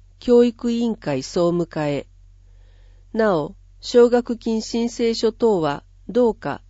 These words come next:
市内各中学校で配布。問い合わせ、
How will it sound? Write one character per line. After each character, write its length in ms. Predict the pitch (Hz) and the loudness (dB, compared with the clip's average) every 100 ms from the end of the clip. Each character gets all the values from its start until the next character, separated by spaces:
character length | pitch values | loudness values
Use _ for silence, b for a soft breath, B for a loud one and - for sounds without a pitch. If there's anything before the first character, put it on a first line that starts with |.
| - - | -20 -18
市 260 | - 247 | -8 -2
内 220 | 240 165 | 0 0
各 360 | - 254 247 196 | -2 -6 -4 -6
中 240 | - 226 | -4 -2
学 260 | 226 240 - | 0 -2 -4
校 220 | - 156 | -4 -2
で 120 | 143 | -2
配 280 | 147 156 156 | -6 -4 -6
布。 260 | 156 139 - - - _ - - - - - _ - | -6 -10 -12 -18 -20 _ -20 -20 -20 -20 -20 _ 0
問 240 | 233 233 | 4 4
い 40 | 220 | 2
合 120 | 208 | 2
わ 100 | 202 | -2
せ、 320 | - 185 185 | -4 -8 -8